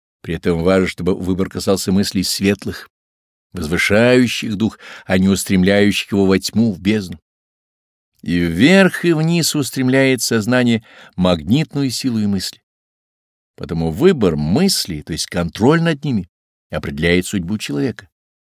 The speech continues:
Одержание и сумасшествие есть не что иное, как явление обратного порядка, когда не человек, породитель и владыка мысли ею владеет,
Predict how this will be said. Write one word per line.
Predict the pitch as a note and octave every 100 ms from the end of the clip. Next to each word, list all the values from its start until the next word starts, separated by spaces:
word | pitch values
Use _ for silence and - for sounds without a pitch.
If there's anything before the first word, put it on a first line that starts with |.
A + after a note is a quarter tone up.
| _ _ _ _ _ -
Одержание | D#2 E2+ E2 D2+ E2 A2 B2+ A2
и | G2
сумасшествие | - F#2+ F2 - F#2+ A2 - F#2+ F2+
есть | G#2 -
не | F#2+
что | - F#2
иное, | F2+ G#2
как | G#2 F#2 - - -
явление | G2 G2+ G#2 A2 A#2+
обратного | A#2 D#3+ D#3 - E2+ D#2
порядка, | E2 D2+ - - _
когда | - E2 E2
не | F#2+
человек, | F#2+ - G2+ F#2+ G2 B2 - - - -
породитель | A#2+ A#2 A#2 A2+ C3+ C3+ B2 _ _ _
и | C3
владыка | B2+ C3 B2+ C#3 C3+
мысли | C#3+ C3 C#3
ею | C3+ C#3 C#3
владеет, | C#3 B2+ C#3+ C#3